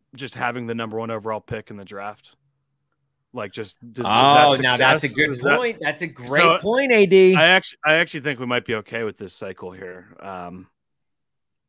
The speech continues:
Speaker 1: I think it still applies, actually. The more
Speaker 2: That
Speaker 1: that I think
Speaker 2: is
Speaker 1: about
Speaker 2: a
Speaker 1: it.
Speaker 2: great point. And also, um, I just noticed this.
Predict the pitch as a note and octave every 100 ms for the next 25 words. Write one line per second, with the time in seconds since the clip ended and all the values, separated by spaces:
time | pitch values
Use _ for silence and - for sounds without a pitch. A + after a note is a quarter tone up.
0 | - G#2+ G#2 A2+ G#2 - A#2+ F2+ - F#2
1 | D2+ D#2 - - - - D2 - _ _
2 | - A2+ G2 F#2+ A#2+ B2+ C#3 C3+ - -
3 | B2 B2+ B2+ - C3 A#2+ G2+ A#2+ C3 D3
4 | - D3+ C3 A#2+ - A#2 A2+ A2 G#2 A2+
5 | A#2 C#3 D3 C3 A2 A#2 B2 G#2 -